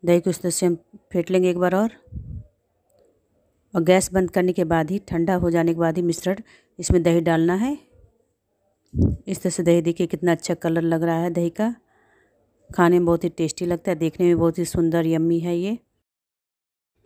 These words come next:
मसाले का मिश्रण ठंडा होने के बाद ही आप दही मिक्स करिएगा इसमें, नहीं तो दही जो है फट जाती है।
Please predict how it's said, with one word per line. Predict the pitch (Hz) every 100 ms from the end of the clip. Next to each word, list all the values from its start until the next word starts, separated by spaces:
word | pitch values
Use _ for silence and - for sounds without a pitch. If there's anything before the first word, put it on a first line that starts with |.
| _ _ _ _ _
मसाले | 185 180 190 190
का | 196
मिश्रण | 185 - 208
ठंडा | 202 180 190
होने | 180 175
के | 175
बाद | 165 160
ही | 190
आप | 175 160
दही | 170 175
मिक्स | 170 165
करिएगा | - 170 165 160
इसमें, | - 208
नहीं | 269 _ _ _ _ _ _ - 175
तो | 175
दही | 160 175
जो | 170
है | 196
फट | 190 160 -
जाती | 160 160 180 180
है। | 233